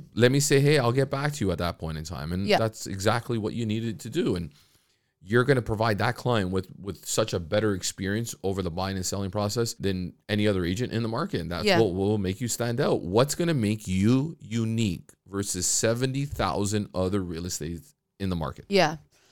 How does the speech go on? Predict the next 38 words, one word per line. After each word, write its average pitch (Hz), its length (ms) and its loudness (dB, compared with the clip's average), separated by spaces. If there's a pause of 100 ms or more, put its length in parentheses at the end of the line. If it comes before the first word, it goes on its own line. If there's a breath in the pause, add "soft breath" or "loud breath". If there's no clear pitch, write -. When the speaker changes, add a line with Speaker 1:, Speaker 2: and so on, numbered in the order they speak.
(240 soft breath)
Speaker 2:
Um, 190 640 6
and 220 120 2
then 202 280 2
with 226 300 6
regards 180 640 4
to 170 720 2 (100)
just, - 260 -2
like, 151 200 -4
the 160 80 -6
struggles 160 400 -2
that - 160 -4
comes 160 420 -4
with 156 320 -4
being 156 480 -4 (540 soft breath)
a 180 80 2
woman 175 360 4
in 160 120 2
the 160 80 -2
real 160 160 0
estate 165 320 -2
world, 156 560 -2 (100)
I 185 60 -4
would 165 160 -4
definitely 175 560 -6
say 156 340 -4
that, 151 400 -2 (880)
you 175 120 -2
know, 156 100 4
I 156 60 2
was 160 120 0
in 175 120 0
for 175 160 0
a 170 80 4
surprise 160 640 -2
when 156 100 0
I 151 60 0
first 156 240 -4
started. 156 420 -2